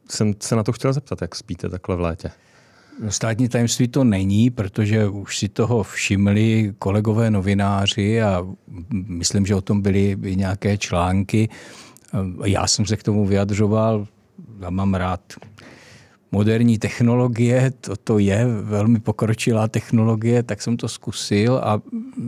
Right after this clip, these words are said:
Speaker 2: když se ptáte na spánek, tak já mám po většinu života trošku potíže se spánkem, takže, mm, mě to docela jako pomáhá, protože mi to dává přesnější informace o tom, jak spím, kdy ten spánek je kvalitní, kdy není kvalitní a,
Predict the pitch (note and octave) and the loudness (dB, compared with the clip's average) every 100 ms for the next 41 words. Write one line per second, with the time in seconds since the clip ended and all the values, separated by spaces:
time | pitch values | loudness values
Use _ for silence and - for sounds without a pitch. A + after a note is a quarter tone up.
0 | B2 G2+ G2+ - G#2 - G#2+ B2 G#2+ - | -6 -8 -8 -6 -4 0 0 2 0 0
1 | - G2 G2+ G2+ A2 - F#2 F#2 G2 F#2+ | -2 0 2 2 0 -4 -8 -6 -6 -6
2 | F2+ E2 C#2 G#2+ G#2 - B2+ G2 F2+ F#2+ | -10 -16 -20 -18 -18 -18 -16 -8 -6 -6
3 | - F#2 G#2 G#2+ - G#2+ G2+ G2+ G#2 G2+ | -6 -2 0 0 2 2 2 0 0 0
4 | G2+ _ G#2 G2+ - G2+ D#2+ - G2 G#2 | -4 _ -6 -6 -8 -8 -8 -4 0 0
5 | G#2 - - A2 A2 A2 B2 B2 C3 - | 0 -4 -2 -2 0 0 0 0 0 -4
6 | - - - - - - _ _ - G2+ | -20 -18 -18 -20 -20 -20 _ _ -4 -2
7 | G2 G2 G2 G#2 G#2 G#2 G#2 G2+ F2+ - | -2 -2 0 2 2 2 2 0 -4 -8
8 | A#3+ F#2+ F#2+ F#2+ F#2 F#2 G2 - - G#2 | -4 -2 0 0 0 2 0 -2 -2 0
9 | G2+ - - G#2 G2 F#2+ F#2 E2+ G2 F2 | -2 -4 -2 0 2 2 0 -2 -8 -8
10 | G2 - E2+ F#2 G2 G#2 G2+ G#2+ G#2 G2+ | -10 -8 -4 0 2 2 0 0 0 -2
11 | G2 G2 A2 F#2 F#2+ G2+ G2+ - - A2 | -2 0 0 0 0 0 -2 -2 0 0
12 | G2+ A2 G2 - G2 G2 - G2 F#2+ G#2+ | 0 0 -2 0 0 0 0 -4 -2 -2
13 | F2 D#2+ F#2+ - - F#2 F2+ F2+ G2 - | -2 -6 -4 -4 -2 -2 -2 -2 -4 -2
14 | F#2 G2 F#2+ G2 - E2 F2+ - F#2 F#2+ | -2 -2 0 -4 -4 -6 -6 -4 -4 -2
15 | F#2 F2 F2+ - F#2 F#2 F#2 G2+ G2+ F#2+ | -4 -2 -4 -2 -2 -2 -2 -2 0 -2